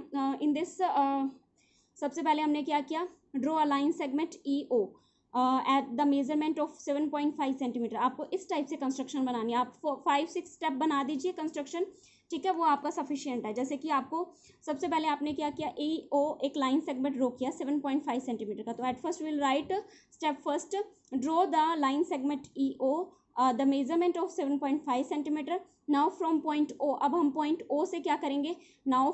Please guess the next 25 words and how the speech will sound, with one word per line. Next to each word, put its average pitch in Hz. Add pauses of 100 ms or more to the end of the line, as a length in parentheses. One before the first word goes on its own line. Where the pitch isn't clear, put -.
(280)
uh, 262
from 320
point 294
O 269 (240)
make 269
a 311 (180)
arc, 285
हमने 285
एक 277
arc 262
draw 285
किया 294 (380)
या 269
फिर 277
draw 339
a 277 (160)
arc 285
of 349
six -
centimeter, 240
हमने 269
एक 277
six -
centimeter 285
का 277